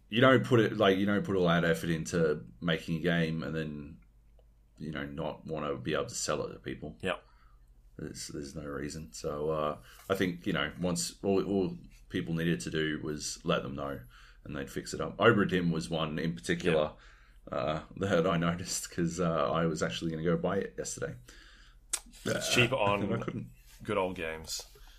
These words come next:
Speaker 1: Is it?
Speaker 2: Yeah, it's, like, five bucks cheaper.
Speaker 1: Well then,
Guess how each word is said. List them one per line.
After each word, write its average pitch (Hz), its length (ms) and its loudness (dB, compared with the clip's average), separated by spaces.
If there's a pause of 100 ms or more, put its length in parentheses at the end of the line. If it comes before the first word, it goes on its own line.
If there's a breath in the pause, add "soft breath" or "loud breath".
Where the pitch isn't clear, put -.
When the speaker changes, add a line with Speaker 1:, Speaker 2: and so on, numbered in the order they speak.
(720 soft breath)
Speaker 1:
Is 135 140 2
it? 131 200 8 (240)
Speaker 2:
Yeah, 139 160 0
it's, 110 180 0
like, 117 100 -2
five 110 240 4
bucks 101 220 0
cheaper. 104 320 -4 (1600 soft breath)
Speaker 1:
Well 131 220 10
then, 117 380 8